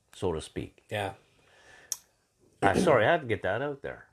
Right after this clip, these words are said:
Speaker 2: And I think a lot of people, dude, like,
Speaker 1: And it's
Speaker 2: 'cause
Speaker 1: different.
Speaker 2: Yeah. A lot of people that I encounter, like, on a day-to-day basis, like, my coworkers and whatnot, a lot of them, even though they're, like, younger than me, they're like, "Dude, my, my shit is so bad," you
Speaker 1: Mm-hmm.
Speaker 2: know?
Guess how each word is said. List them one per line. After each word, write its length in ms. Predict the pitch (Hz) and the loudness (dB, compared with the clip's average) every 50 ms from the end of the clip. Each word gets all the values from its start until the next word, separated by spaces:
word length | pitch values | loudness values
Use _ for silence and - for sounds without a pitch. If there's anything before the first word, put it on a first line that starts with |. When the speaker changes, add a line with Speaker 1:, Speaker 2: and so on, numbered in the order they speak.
| _ - | _ -12
Speaker 2:
And 140 | - 131 131 | -6 -2 -2
I 60 | 135 | -2
think 200 | 135 - 175 165 | 0 0 0 0
a 60 | - 131 | 2 0
lot 240 | 131 117 117 143 | 0 0 0 0
of 100 | 147 127 | -2 -2
people, 400 | - - 123 120 - 147 151 156 | -6 -10 -12 -10 -4 0 0 0
dude, 380 | 143 113 127 143 156 170 175 - | 0 0 -2 0 0 0 -2 -4
like, 160 | - 117 117 | -6 -8 -2
Speaker 1:
And 120 | - 107 113 | 0 2 2
it's 120 | 113 101 | 2 0
Speaker 2:
'cause 60 | - - | 2 4
Speaker 1:
different. 420 | 160 151 - - 117 87 67 - _ _ _ | 4 4 4 2 -2 -2 -2 -4 _ _ _
Speaker 2:
Yeah. 300 | - 120 143 151 143 110 - - - - - - - - | -2 2 4 4 4 2 -2 -12 -20 -20 -20 -18 -8 -4
A 40 | 135 | 0
lot 200 | 139 151 160 170 | 4 4 4 4
of 100 | 160 - | 2 -2
people 320 | - 135 139 - 175 160 | -6 -6 0 0 0 2
that 140 | 151 143 143 | 2 2 2
I 80 | 143 139 135 | 4 2 2
encounter, 640 | 127 123 123 - 127 120 123 131 135 143 151 147 135 | 0 -2 -6 -6 -6 -6 -4 -2 0 0 0 0 0
like, 280 | 127 120 113 110 - | -2 -2 -4 -4 -6
on 120 | 123 113 110 | -6 -6 -6
a 60 | 107 | -6
day-to-day 460 | 107 117 117 113 110 110 110 110 110 104 | -6 -4 -6 -6 -6 -8 -8 -6 -6 -6
basis, 520 | 101 101 104 110 110 - 139 127 117 - | -6 -6 -8 -6 -8 -6 -8 -8 -6 -8
like, 160 | 113 104 - | -10 -8 -8
my 80 | 101 98 | -10 -10
coworkers 580 | - - 113 110 110 113 117 113 - 123 123 | -8 -6 -6 -4 -4 -4 -4 -2 -2 -2 -2
and 140 | 123 120 123 | -2 -6 -6
whatnot, 420 | 123 127 120 120 127 135 139 139 - - - - - - - - - - - _ _ | -6 -6 -4 -4 -2 -2 -4 -6 -8 -16 -20 -20 -20 -20 -20 -20 -20 -20 -20 _ _
a 60 | - 127 | -4 -2
lot 280 | 120 113 117 135 147 | 2 4 4 4 4
of 60 | 156 | 4
them, 160 | 147 135 123 123 | 2 0 0 0
even 220 | 135 147 175 170 | 0 0 0 2
though 140 | 156 156 151 | 4 4 4
they're, 180 | 143 143 131 120 | 4 4 2 2
like, 280 | 113 113 123 120 117 | 0 -2 -4 -4 -2
younger 320 | 117 110 110 123 139 147 143 | -2 -2 -2 -2 -2 -2 -2
than 140 | 151 156 151 | -2 -2 -2
me, 180 | 160 175 185 175 | 0 0 0 0
they're 220 | 156 131 117 117 | 0 -2 -2 -2
like, 260 | 117 110 107 107 113 _ _ | -2 -4 -6 -6 -10 _ _
"Dude, 280 | - 120 113 110 107 107 | -10 -8 -8 -8 -10 -10
my, 160 | 104 104 104 - _ | -10 -10 -12 -12 _
my 140 | 110 110 101 | -10 -6 -4
shit 260 | - - - 120 110 | -4 -4 -4 -4 -6
is 100 | 101 - | -6 -8
so 220 | - - 110 95 | -6 -4 -2 -4
bad," 480 | 90 85 90 90 85 82 82 78 76 - - - - - _ _ - | -2 -2 -4 -4 -2 -2 -4 -6 -8 -10 -16 -20 -20 -20 _ _ -12
you 80 | - | -10
Speaker 1:
Mm-hmm. 140 | 78 78 - | -8 -6 -4
Speaker 2:
know? 300 | 107 107 110 127 139 - | -2 0 0 0 -2 -4